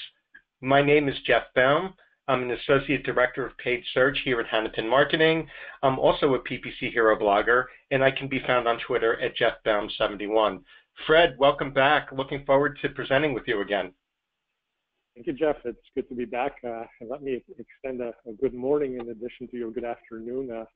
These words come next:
Speaker 2: I'm here in California, so just on my second cup of coffee for today, and, uh, welcome everyone, uh, across the world.
Speaker 1: Yep. And we should probably extend a good evening to those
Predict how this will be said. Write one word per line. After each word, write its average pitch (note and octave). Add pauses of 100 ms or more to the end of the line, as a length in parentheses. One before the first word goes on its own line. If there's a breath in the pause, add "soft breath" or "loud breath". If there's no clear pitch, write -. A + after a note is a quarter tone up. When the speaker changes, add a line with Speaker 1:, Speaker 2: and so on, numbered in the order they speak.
(100)
Speaker 2:
I'm A2+
here A#2
in G#2+
California, A#2 (160)
so A2 (720)
just B2
on A#2+
my A#2+ (140)
second B2+
cup -
of B2
coffee C3
for C3
today, B2+
and, B2
uh, A#2 (160)
welcome A#2+
everyone, A#2+
uh, A#2 (240)
across A#2+
the A#2
world. D3 (920)
Speaker 1:
Yep. D#3 (400 loud breath)
And B2+
we C3
should C#3
probably B2
extend A#2+
a A#2+
good B2
evening B2+
to A#2+
those A2+